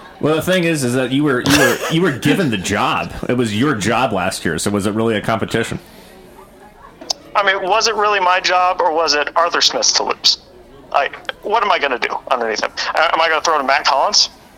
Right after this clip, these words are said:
Speaker 2: the whole time? I got Kyle Pitts right here.
Speaker 1: You didn't throw to either one of them the whole season, it felt like to me, from what I watched. I mean, I know you threw it to Kyle every once in a while. That one pass in the Commanders game was brilliant.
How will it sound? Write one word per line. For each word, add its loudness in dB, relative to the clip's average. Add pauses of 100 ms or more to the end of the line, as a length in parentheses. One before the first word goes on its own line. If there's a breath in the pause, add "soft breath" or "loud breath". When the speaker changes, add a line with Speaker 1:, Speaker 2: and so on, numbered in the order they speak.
(120)
Speaker 2:
the -4
whole -2
time? 0 (640)
I 0
got 0
Kyle 0
Pitts -2
right -2
here. -2
Speaker 1:
You 0
didn't 0
throw 2
to -2
either 2
one 2
of 0
them -2
the 0
whole 0
season, -2
it -4
felt -2
like -2
to -4
me, 0
from -4 (140)
what -2
I 0
watched. -6
I -4
mean, -2
I 0
know 0
you -2
threw 0
it -4
to -12
Kyle 0
every 0
once -2
in -4
a 0
while. 0
That -2
one 0
pass -2
in -2
the -2
Commanders -2
game -2
was -2
brilliant. -2